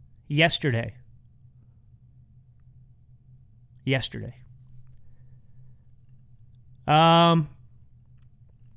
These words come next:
I don't know. I might have more to say on this in a little bit, but let, let's move on for a minute here. There's other important things I want to talk about, but I'm just so miffed by that because as a, as a person who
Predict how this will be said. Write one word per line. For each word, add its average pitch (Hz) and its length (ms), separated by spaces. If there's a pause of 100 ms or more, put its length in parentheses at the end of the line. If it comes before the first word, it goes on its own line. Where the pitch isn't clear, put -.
(500)
I 175 160
don't 139 120
know. 123 120
I 139 80
might 147 200
have 135 160
more 135 140
to 123 60
say - 160
on 123 120
this 123 200
in 127 40
a 120 60
little 131 160
bit, 135 140
but 190 100
let, 269 200
let's 277 200
move 202 160
on 160 220
for 147 140
a 135 40
minute 131 220
here. 131 240 (600)
There's 180 180
other 220 160
important 196 420
things 180 220
I 165 40
want 160 140
to 147 100
talk 151 240
about, 143 240
but 151 80
I'm 156 120
just 147 180
so 180 140
miffed 160 280
by 160 160
that 143 200
because 135 300
as 131 80
a, 147 140
as 147 120
a 151 40
person 262 460
who 175 280